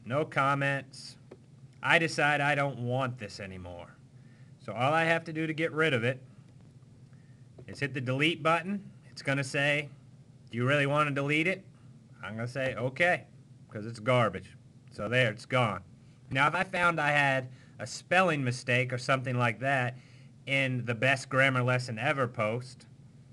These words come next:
I could simply click right here where it says Edit, and it will take me back to the main writing page, and I can do whatever corrections I need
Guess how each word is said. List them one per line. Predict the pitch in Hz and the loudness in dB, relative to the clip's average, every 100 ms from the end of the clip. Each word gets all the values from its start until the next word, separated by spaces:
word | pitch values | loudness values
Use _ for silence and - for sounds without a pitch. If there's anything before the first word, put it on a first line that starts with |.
| - - - - - | -20 -20 -20 -20 -10
I | 113 131 | -4 -2
could | 143 | -4
simply | - 170 170 165 | -4 -4 -2 -4
click | - 160 165 | -2 -2 0
right | 147 165 | 0 0
here | 170 170 | 2 2
where | 165 | 2
it | 165 | 0
says | 175 170 160 - | 0 -2 -4 -2
Edit, | 135 127 123 - - - - - - - - - - - - - - - - - - - - - - - - - - - - - - - - - | 2 2 -2 -8 -20 -20 -20 -20 -20 -20 -20 -20 -20 -20 -20 -20 -20 -20 -20 -20 -20 -20 -20 -20 -20 -20 -20 -20 -20 -20 -20 -20 -20 -20 -20 -10
and | 113 117 117 117 117 | -2 0 0 -2 -6
it | 139 | -8
will | 139 139 | -6 -6
take | 135 147 135 | 0 0 0
me | 139 156 151 | -4 -4 0
back | 127 135 135 | 4 4 2
to | 151 | -6
the | 127 | -2
main | 120 127 143 147 | 0 0 0 -2
writing | 120 127 135 123 117 | 0 2 4 2 0
page, | 117 113 117 110 - - | 0 0 0 -4 -12 -8
and | 117 | 2
I | 123 | 2
can | 127 120 | 2 -2
do | 131 | 0
whatever | 127 127 127 | 2 2 2
corrections | 131 139 135 135 - 135 | -2 -2 -2 -2 -6 -4
I | 135 127 | -2 0
need | 120 120 117 | 0 0 0